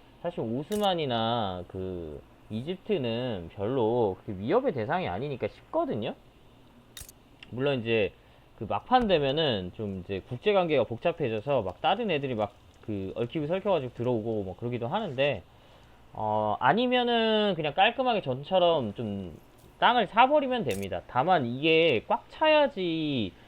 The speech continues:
그 위신이랑 이주일치 도시화가 되고, 그 다음에 수에즈나 거-, 기업 건설이 그 다음에 되는 것 같아요. 수에즈 은하의 번영 효과로 최대 구-, 기업 플러스 일이 됩니다. 그래서 이렇게 되면은 수에즈 은하 혜택을 받아서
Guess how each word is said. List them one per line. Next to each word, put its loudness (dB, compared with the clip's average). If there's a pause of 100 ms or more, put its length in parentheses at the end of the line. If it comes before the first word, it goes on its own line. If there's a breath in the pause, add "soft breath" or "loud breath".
(320 loud breath)
그 2
위신이랑 0
이주일치 -4
도시화가 2
되고, 2
그 -18
다음에 -2
수에즈나 2
거-, -2
기업 2
건설이 0
그 -6
다음에 8
되는 -2
것 2
같아요. 0 (120)
수에즈 0
은하의 2
번영 2
효과로 2
최대 -2
구-, -8 (120)
기업 0
플러스 -2 (140)
일이 -4
됩니다. -6
그래서 2 (300 loud breath)
이렇게 2
되면은 -2 (120)
수에즈 -4
은하 2 (280)
혜택을 0
받아서 0